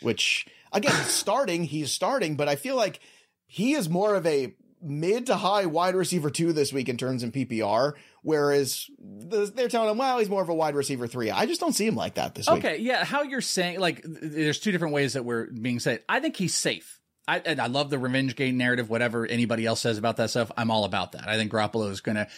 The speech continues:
Speaker 2: get him those targets. Three of the four games he's played in, he's had double-digit targets. It was only the one against the Chargers where he had four. Otherwise, it's been ten, ten, and twelve. I think you're gonna get another eight to ten targets. I think you're gonna get six to eight catches.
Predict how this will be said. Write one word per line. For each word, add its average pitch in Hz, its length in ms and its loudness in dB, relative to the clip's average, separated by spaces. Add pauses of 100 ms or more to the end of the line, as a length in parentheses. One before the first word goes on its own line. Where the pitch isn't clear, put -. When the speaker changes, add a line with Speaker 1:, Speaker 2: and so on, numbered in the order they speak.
(160)
Speaker 2:
get 139 160 0
him 127 140 2
those 113 180 0
targets. 123 380 -2
Three 147 240 0
of 151 120 -2
the 131 60 -2
four 135 220 0
games 123 240 -2
he's 113 160 -2
played 127 300 0
in, 127 100 0
he's 117 220 -2
had 104 260 -2
double-digit 120 640 0
targets. 117 560 -2 (280)
It 127 100 0
was 120 220 2
only 127 200 2
the 123 120 2
one 120 180 2
against 110 300 0
the 107 80 -4
Chargers 110 520 0
where 107 200 2
he 95 160 -2
had 98 180 0
four. 127 340 0
Otherwise, 117 440 2
it's 98 160 -6
been 101 160 -4
ten, 120 320 0
ten, 117 240 -2
and 101 120 -2
twelve. 135 520 0 (440)
I 131 100 -2
think 170 260 -2
you're 160 100 2
gonna 156 160 2
get 139 180 0
another 131 380 2
eight 127 200 -4
to 131 100 -2
ten 147 240 0
targets. 170 360 -2
I 120 60 -2
think 110 180 -2
you're 123 100 -2
gonna 120 180 0
get 120 160 -2
six - 240 -4
to 135 120 0
eight 135 120 -6
catches. 170 400 -4